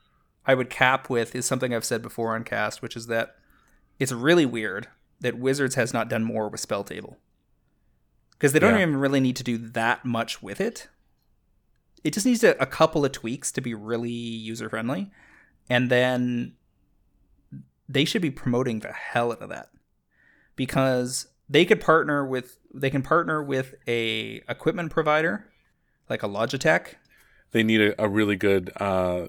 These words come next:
Speaker 2: camera and a, and a good light setup. And, like, if you if you could get that to be, like, the official Wizards brand,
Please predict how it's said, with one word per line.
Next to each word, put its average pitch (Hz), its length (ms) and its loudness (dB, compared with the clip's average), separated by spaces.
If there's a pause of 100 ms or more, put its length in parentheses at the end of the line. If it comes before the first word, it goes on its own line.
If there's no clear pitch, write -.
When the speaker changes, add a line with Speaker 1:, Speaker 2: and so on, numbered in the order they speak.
Speaker 2:
camera 98 340 0
and 92 140 -2
a, - 80 -8
and 101 100 -4
a 92 40 -4
good 95 220 -2
light 92 400 0 (320)
setup. 113 460 0 (560)
And, 98 220 0
like, 95 280 0
if 107 160 0
you 120 140 -2 (540)
if 110 140 -4
you 120 100 4
could 117 220 4
get 113 180 4
that 113 240 4
to 117 80 -6
be, 110 180 0
like, 101 200 0
the 104 80 -4
official 104 360 -2
Wizards 98 320 0
brand, 98 400 2